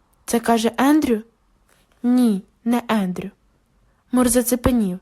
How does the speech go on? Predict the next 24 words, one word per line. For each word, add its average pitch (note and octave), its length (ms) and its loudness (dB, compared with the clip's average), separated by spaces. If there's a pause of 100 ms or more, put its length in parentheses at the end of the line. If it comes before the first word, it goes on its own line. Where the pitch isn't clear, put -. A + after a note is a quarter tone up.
(420)
і A#3 100 0
не A#3 100 2
зводив D4 340 2
погляду C4 460 0
жінки A#3+ 380 -2
на A#3 120 0
стільці. A3 540 -6 (580)
Полочик C4 440 0
різко C#4 340 -2
повернувся A#3 600 0
до A#3 140 0
скла. F#3+ 340 -6 (500)
На A#3+ 140 2
його C#4 300 0
обличчі C4 420 0
застиг A#3 360 -2
здивований B3 640 2
вираз. F#3+ 440 -6 (880)
«Хто - 320 -2
сказав, G3 520 -2 (200)
тепер A3 300 -2
моя A3+ 280 2
черга, G3+ 440 -4
Капра?» G3+ 420 -6